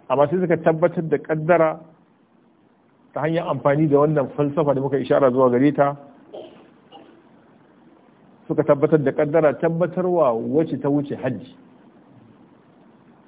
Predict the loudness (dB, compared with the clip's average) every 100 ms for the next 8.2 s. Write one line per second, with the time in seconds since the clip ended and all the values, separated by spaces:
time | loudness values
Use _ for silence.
0 | 0 2 2 4 4 4 2 0 -2 -10
1 | -20 -20 -12 -2 -2 -2 -6 -10 -12 -20
2 | -20 -20 -20 _ _ _ _ _ _ _
3 | _ _ _ -20 -20 -10 0 0 0 -2
4 | -4 -6 -18 -20 -20 -20 -20 -20 -20 -6
5 | 2 4 4 2 2 0 0 0 2 4
6 | 4 2 -10 -12 -8 -4 -4 0 2 2
7 | 0 -2 0 2 2 0 -4 -4 -4 -2
8 | 0